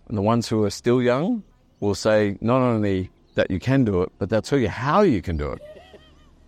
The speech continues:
So just listen to the young people. You know, they're not bruised and battered yet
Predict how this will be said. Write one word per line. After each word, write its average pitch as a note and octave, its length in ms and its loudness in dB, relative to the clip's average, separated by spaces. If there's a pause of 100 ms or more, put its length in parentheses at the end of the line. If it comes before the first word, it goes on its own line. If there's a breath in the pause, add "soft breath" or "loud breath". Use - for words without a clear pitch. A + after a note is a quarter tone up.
So A2+ 260 2
just - 240 0
listen E3+ 320 2
to E3 100 0
the C#3+ 120 0
young D3 260 2
people. G2+ 460 -2 (100)
You A2+ 120 -2
know, A2+ 140 -2
they're A#2+ 140 0
not D#3 400 2 (520)
bruised C3+ 500 0
and A2 140 0
battered B2 400 2
yet F#2 260 0